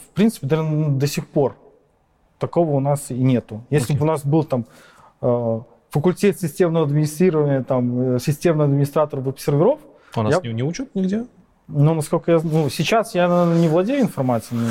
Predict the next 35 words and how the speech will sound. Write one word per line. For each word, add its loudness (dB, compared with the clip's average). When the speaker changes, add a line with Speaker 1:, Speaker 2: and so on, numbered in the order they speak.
Speaker 2:
Хорошо, -2
Speaker 1:
да. 0
Speaker 2:
лицей, -2
биолог, 2
а, -2
энергетик. -2
Speaker 1:
Энерги-, 2
да. 0
Speaker 2:
Мгм. -10
Speaker 1:
Э, -6
ну, 2
в 2
общем, -2
я 4
там 0
учусь. 0
Э, -2
параллельно 2
у -4
меня, 2
я 2
увлекаюсь 0
совершенно 0
вот -4
этим, -4
чем -2
я 2
увлекаюсь. -2
Э, 0
заканчиваю -2
с -8
красным -2
дипломом -4
этот -16
лицей. 0